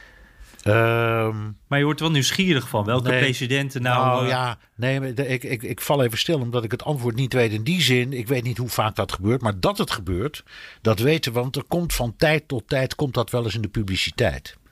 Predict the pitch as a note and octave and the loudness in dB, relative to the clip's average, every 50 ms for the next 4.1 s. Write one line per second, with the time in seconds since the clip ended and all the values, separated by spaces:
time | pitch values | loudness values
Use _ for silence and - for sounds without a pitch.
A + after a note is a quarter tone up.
0 | _ - - A2 F#2+ F#2 G2+ B2 D#3+ - - - - - _ - - F#2+ F#2+ F#2 | _ -2 -2 0 0 0 0 -2 -2 -4 -8 -18 -20 -20 _ -6 -2 0 2 4
1 | F2 F2 E2+ E2+ E2 E2 D#2+ D#2+ D#2 D#2 D2+ D2 D2 - _ _ _ _ _ _ | 4 4 2 2 2 2 0 0 -2 -4 -8 -10 -12 -16 _ _ _ _ _ _
2 | _ _ _ _ _ _ - - _ _ _ _ _ _ - - - G2+ G2 E2+ | _ _ _ _ _ _ -20 -20 _ _ _ _ _ _ -8 -4 -2 0 2 4
3 | - A2+ A2+ G#2+ G2 F#2+ G#2 G2+ G2 F#2 G2 F2+ F#2 F2+ F2+ E2+ - - - G#2 | 4 4 2 2 2 2 2 2 2 2 0 0 0 0 0 0 -2 0 0 0
4 | G2 F#2+ | -2 -2